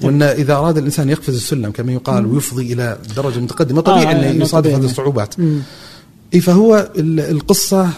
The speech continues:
Speaker 2: وما فيها إن ابن تيمية عليه رحمة الله تبارك وتعالى، مثل ما المؤلفات تعتبر عميقة وصعبة،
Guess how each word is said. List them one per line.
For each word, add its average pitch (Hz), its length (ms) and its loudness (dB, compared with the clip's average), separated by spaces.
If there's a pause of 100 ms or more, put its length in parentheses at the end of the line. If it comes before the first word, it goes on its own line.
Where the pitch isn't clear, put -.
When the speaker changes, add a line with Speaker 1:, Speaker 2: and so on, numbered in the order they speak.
Speaker 2:
وما 160 260 0
فيها 120 380 -4
إن 160 160 2
ابن 160 320 2
تيمية 107 280 -2
عليه 135 140 0
رحمة 127 240 -6
الله 135 140 -4
تبارك 117 360 -6
وتعالى، 107 320 -6
مثل 135 180 -4
ما 127 140 0
المؤلفات 117 580 -4
تعتبر 110 320 -4
عميقة 113 420 0
وصعبة، 110 640 -4